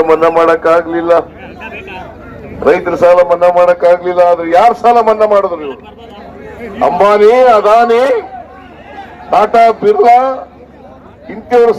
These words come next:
ಸಾಲ ಹದಿನಾರು ಲಕ್ಷ ಕೋಟಿ ಸಾಲ ಮನ್ನಾ ಮಾಡಿದ್ರು, ಹದಿನಾರು ಲಕ್ಷ ಕೋಟಿ ಸಾಲ ಮನ್ನಾ ಮಾಡಿದ್ರು. ಅದಕ್ಕೆ ಅಖಿಲ ಭಾರತ ಕಾಂಗ್ರೆಸ್ ಪಾರ್ಟಿಯವರು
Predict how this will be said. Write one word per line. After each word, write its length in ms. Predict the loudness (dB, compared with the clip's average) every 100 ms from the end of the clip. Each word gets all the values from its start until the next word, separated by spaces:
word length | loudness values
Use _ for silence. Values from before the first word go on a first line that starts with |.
| 0
ಸಾಲ 220 | 2 2 2 0 -4 -14 -20 -20 -14 -4
ಹದಿನಾರು 580 | -2 0 0 0 0 0 2 2
ಲಕ್ಷ 340 | 2 -2 -8 -2 -2 -2 -12 -12 0
ಕೋಟಿ 380 | 2 2 0 -4 -2
ಸಾಲ 180 | 0 0 0 0
ಮನ್ನಾ 180 | -2 -4
ಮಾಡಿದ್ರು, 320 | -4 -6 -10 -20 -20 -20 -20 -20 -20 -20 -20 -20 -20 -4 0
ಹದಿನಾರು 520 | 2 2 4 4 2 0 -2
ಲಕ್ಷ 300 | -4 -12 -6 -6 -6 -8
ಕೋಟಿ 280 | -4 -2 -4 -4
ಸಾಲ 160 | 0 0 0
ಮನ್ನಾ 180 | -2 -4
ಮಾಡಿದ್ರು. 220 | -10 -16 -18 -20 -20 -20 -20 -18 -4 0
ಅದಕ್ಕೆ 460 | 0 -4 -2 0 2 0 -2 -8 -18 -20 -20 -20 -20 -20 -20 -20 -20 -20 -20 -18 -18 -16 -14 -12 -12 -10 -10 -8 -8 -8 -8 -6 -6
ಅಖಿಲ 220 | -4 0 0 2
ಭಾರತ 280 | 2 0 -4 -2
ಕಾಂಗ್ರೆಸ್ 380 | 0 0 0 0
ಪಾರ್ಟಿಯವರು 500 | -2 -2 -2 -2 -2